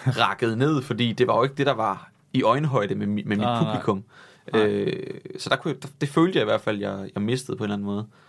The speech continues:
Speaker 1: Og det har
Speaker 2: Ja.
Speaker 1: jeg så skulle vinde lidt tilbage, ikke?
Speaker 2: Og det er
Speaker 1: Øh,
Speaker 2: også spøjst.
Speaker 1: ja.
Speaker 2: Som om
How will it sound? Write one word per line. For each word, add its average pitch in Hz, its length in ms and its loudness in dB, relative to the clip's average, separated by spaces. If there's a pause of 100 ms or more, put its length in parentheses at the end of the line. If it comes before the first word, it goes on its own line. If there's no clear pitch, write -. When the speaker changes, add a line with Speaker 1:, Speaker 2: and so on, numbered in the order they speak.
Speaker 1:
Og - 100 -6
det - 20 -2
har 120 40 4
Speaker 2:
Ja. 117 60 2
Speaker 1:
jeg 110 80 0
så 110 60 -6
skulle 107 200 -6
vinde 104 200 -2
lidt 110 140 -2
tilbage, 107 380 -4
ikke? 131 160 -4 (480)
Speaker 2:
Og 110 100 -4
det 104 100 0 (100)
er 110 60 -2
Speaker 1:
Øh, 107 60 -2
Speaker 2:
også - 200 -8
spøjst. - 540 -4
Speaker 1:
ja. 104 160 0 (340)
Speaker 2:
Som - 160 -6
om 98 180 -6